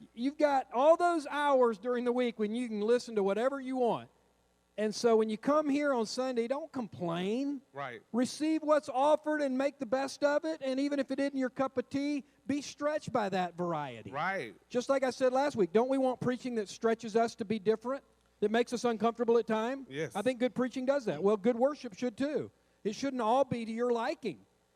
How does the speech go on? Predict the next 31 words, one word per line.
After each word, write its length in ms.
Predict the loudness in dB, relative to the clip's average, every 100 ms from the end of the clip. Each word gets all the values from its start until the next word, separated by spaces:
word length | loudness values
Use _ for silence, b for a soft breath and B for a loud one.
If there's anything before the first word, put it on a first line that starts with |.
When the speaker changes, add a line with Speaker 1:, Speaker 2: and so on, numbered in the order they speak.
| _
Speaker 1:
It 120 | -6 -4
should 180 | -6
stretch 440 | -6 -2 -2 -2 -2
you 180 | -2 0
so 200 | 0 2
that 200 | 2 2
then 160 | 0
you 160 | 0 0
grow 320 | 2 6 6
a 40 |
little 180 | 6 2
more 260 | 4 2 2
in 60 |
ex-, 180 | -2 -6 -4
in, 240 | -4 -4
in 180 | -4 -4
experiencing 480 | -2 -4 -2 -4 -2
God 220 | 0 0
in 140 | -2
that 280 | -4 -6 -2
way. 360 | 0 0 -6 -18
Speaker 2:
Right. 360 | -14 -12 -10 -14 _ _ _
But 120 | -8
if 120 | -6 -8
you 80 |
can 140 | -10 -12
experience 440 | -12 -12 -12 -10
God's 280 | -8 -8 -8
presence 440 | -8 -8 -6 -10
in 180 | -12 -12
it, 120 | -14